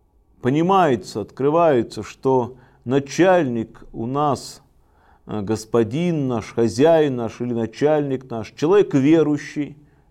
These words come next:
то есть свой, стало быть, и можно теперь дать некое послабление себе. Можно где-то,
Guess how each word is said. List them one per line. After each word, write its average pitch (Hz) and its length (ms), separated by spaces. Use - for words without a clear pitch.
то - 160
есть - 400
свой, 113 720
стало 185 440
быть, 185 320
и 151 480
можно 175 600
теперь 180 640
дать 147 540
некое 170 520
послабление 147 1000
себе. 123 580
Можно 143 540
где-то, 110 680